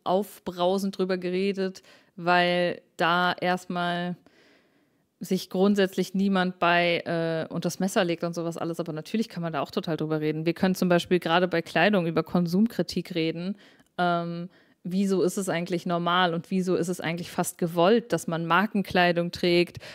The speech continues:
dass man, äh, jeden Tag ein anderes Shirt zur Arbeit trägt, weil wenn man zweimal das gleiche hintereinander trägt, weil die, äh, Arbeitskollegen dann schief gucken und so, da kann man genauso drüber diskutieren. Ist halt nur jetzt gerade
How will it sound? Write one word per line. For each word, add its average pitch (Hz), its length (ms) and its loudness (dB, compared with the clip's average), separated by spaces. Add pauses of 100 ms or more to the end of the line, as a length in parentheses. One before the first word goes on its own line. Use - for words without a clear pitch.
dass - 240 0
man, 180 400 2
äh, 175 280 4 (280)
jeden 202 340 4
Tag 185 320 2
ein 170 100 -2
anderes 202 580 2
Shirt 185 480 2
zur - 180 2
Arbeit 180 300 2
trägt, 185 320 0
weil 180 80 4
wenn 180 100 2
man 175 120 0
zweimal 185 280 2
das 175 140 0
gleiche 180 260 2
hintereinander 180 460 2
trägt, 185 400 0 (260)
weil 175 220 2
die, 175 100 2
äh, - 260 -2
Arbeitskollegen 180 680 0
dann 170 160 -2
schief - 280 -4
gucken 202 300 -4
und 180 100 -2
so, 175 80 0
da 165 120 2
kann 175 160 0
man 160 100 0
genauso 160 340 0
drüber 151 220 0
diskutieren. 151 540 -4
Ist 170 120 -2
halt 175 160 2
nur 185 120 2
jetzt 175 160 0
gerade 180 360 4